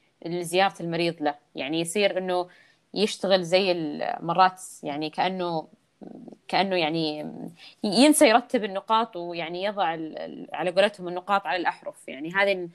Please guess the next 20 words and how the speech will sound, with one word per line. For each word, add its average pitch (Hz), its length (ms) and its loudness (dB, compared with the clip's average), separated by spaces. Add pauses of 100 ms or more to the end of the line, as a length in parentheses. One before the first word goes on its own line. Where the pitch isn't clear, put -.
(480)
جدا 202 220 4
مهمة. 160 480 -6 (580)
طيب 285 260 8
ننتقل 320 800 6 (500)
لل-، 190 760 -2 (160)
للفكرة 190 400 -4
الأخرى 175 420 -4 (100)
اللي 202 240 -6
هي 254 260 0
إنه 240 360 0 (140)
العديد 226 560 -2
من 202 120 -4
الحالات، 170 600 -4 (240)
يعني 156 340 -8
شخصيا 180 460 0
صراحة 170 380 -2
أنا 170 460 -2 (100)
سمعتها 165 540 -2
وشفتها، 151 680 -4 (440)
إنه 190 360 6